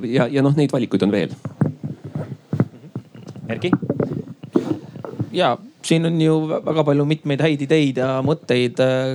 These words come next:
Speaker 3: käinud, et, et ma võib-olla võtakski sellest sõnasabast kinni, et minu arust Eest-, Eesti riigi ja tegelikult meie rahva ju edu on alati olnud see, et me nõuame oma esindajatelt, äh,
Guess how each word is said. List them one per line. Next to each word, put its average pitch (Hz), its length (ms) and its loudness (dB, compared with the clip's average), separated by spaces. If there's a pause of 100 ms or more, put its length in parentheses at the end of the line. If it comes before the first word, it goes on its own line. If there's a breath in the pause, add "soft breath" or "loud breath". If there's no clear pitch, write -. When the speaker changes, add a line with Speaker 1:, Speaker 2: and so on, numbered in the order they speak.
Speaker 3:
käinud, 123 400 0
et, 113 200 -4
et 117 200 -2
ma 120 400 -2
võib-olla 151 440 0
võtakski 139 360 -2
sellest 143 240 2
sõnasabast 135 400 0
kinni, 139 320 0
et - 80 -14
minu 135 100 -2
arust 131 180 -4
Eest-, 160 360 0 (100)
Eesti 180 640 2
riigi 165 340 0
ja 123 160 0
tegelikult 135 400 -2
meie 131 160 0
rahva 147 300 0
ju 131 100 2
edu 151 220 2
on 131 160 0
alati 139 340 0
olnud 117 160 -2
see, 135 220 4 (420 loud breath)
et 117 160 2
me 123 140 2 (260)
nõuame 147 540 2
oma 139 160 2
esindajatelt, 135 800 0
äh, 139 240 2